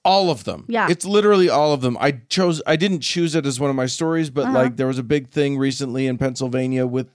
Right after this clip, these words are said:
Speaker 1: uh, Jehovah's Witnesses.
Speaker 2: Mm-hmm.
Speaker 1: It's in the Mormon Church. It's in
Speaker 2: Mm-hmm.
Speaker 1: all of the ch-, the Buddhists. It doesn't matter.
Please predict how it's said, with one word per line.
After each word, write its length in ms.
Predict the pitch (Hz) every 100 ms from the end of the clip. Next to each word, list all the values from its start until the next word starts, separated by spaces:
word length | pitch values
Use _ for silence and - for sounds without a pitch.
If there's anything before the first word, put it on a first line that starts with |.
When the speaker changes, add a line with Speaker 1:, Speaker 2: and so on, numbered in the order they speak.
| -
Speaker 1:
uh, 220 | 117 117
Jehovah's 460 | 113 131 147 139 117
Witnesses. 580 | 143 101 113 92 69
Speaker 2:
Mm-hmm. 460 | 214 214 202 196 208
Speaker 1:
It's 220 | 151 147
in 160 | 170 170
the 80 | 165
Mormon 380 | 160 160 147 117
Church. 320 | 107 87 233
It's 260 | 226 208 220
in 60 | 165 165
Speaker 2:
Mm-hmm. 80 | 160 _
Speaker 1:
all 320 | 160 180 196 190
of 80 |
the 80 | 156
ch-, 120 | - -
the 180 | 180 233
Buddhists. 680 | 170 285 277 214 127 - -
It 140 | 208
doesn't 380 | 262 254 247 190
matter. 440 | 190 220 190 123